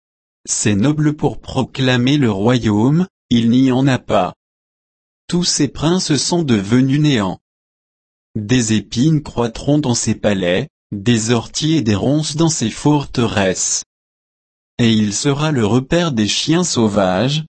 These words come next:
le parc des autruches. Les bêtes du désert s'y rencontreront avec les chacals,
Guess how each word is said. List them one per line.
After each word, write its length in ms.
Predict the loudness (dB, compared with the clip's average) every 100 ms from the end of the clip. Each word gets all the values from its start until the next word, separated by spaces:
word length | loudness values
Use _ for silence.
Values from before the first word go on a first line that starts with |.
| _ _
le 280 | 2 2 2
parc 240 | -2 0
des 320 | -2 2 2 0
autruches. 760 | -4 -4 -2 0 0 -4 -6 -12 _ _ _ _ _ _ _ _ -4
Les 160 | -2 0
bêtes 320 | 0 -2 -2
du 240 | 0 0
désert 440 | 2 0 2 0 -2
s'y 240 | -2 -2
rencontreront 840 | 0 0 0 -2 0 -2 2 0 0
avec 240 | -2 -2
les 140 | -2
chacals, 760 | 0 -2 -4 -4 -2 0 -2